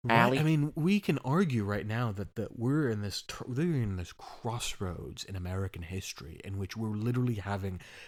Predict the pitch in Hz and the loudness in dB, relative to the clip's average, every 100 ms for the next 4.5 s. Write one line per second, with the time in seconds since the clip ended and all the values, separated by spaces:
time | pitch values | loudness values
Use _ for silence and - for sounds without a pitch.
0 | - - 107 - - 117 113 104 - 107 | -18 -8 -6 -4 -2 2 2 0 -4 -6
1 | 107 98 92 - 98 92 101 92 - - | -4 -4 -4 -4 -4 -2 -4 -6 -12 -14
2 | - - _ - 92 101 117 107 _ - | -16 -18 _ -10 -4 -2 -2 -4 _ -20
3 | - - 113 110 - 110 131 175 190 147 | -8 -2 0 0 0 0 4 4 4 2
4 | 107 95 90 98 | 0 -2 -4 -6